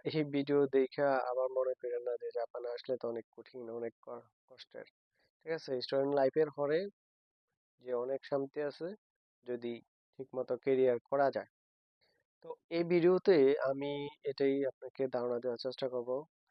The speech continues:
তো প্রথমে, আহ, আমি শুরু করি, আহ,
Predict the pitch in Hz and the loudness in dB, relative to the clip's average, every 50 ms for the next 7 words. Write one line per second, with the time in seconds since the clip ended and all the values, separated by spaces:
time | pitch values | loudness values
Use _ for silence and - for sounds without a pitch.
0 | _ _ _ _ - 147 - _ - 156 156 151 165 185 190 196 185 165 156 156 | _ _ _ _ -20 -20 -18 _ -6 -6 -6 -4 0 4 6 6 8 8 6 6
1 | 165 - _ _ - 156 143 135 131 127 127 123 - - 131 135 147 151 143 135 | 4 0 _ _ -6 -2 0 0 0 0 -2 -6 -6 -4 -4 -2 0 2 2 2
2 | 147 156 - - 143 135 123 - 131 127 127 131 143 - _ _ _ 147 131 127 | 0 -2 -4 0 2 2 2 2 -2 -4 -4 -4 -6 -10 _ _ _ -20 -20 -20